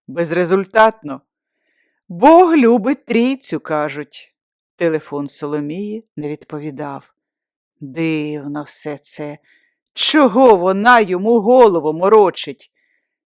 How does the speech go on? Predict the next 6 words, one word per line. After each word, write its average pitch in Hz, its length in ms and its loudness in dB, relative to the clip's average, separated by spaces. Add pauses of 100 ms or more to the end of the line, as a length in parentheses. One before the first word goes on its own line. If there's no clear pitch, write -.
(160)
Ніякої 190 920 -2
логіки. 143 840 -10 (320)
Говорить 220 680 4
одне, 175 540 -4 (360)
а 247 140 4
насправді. 190 1040 0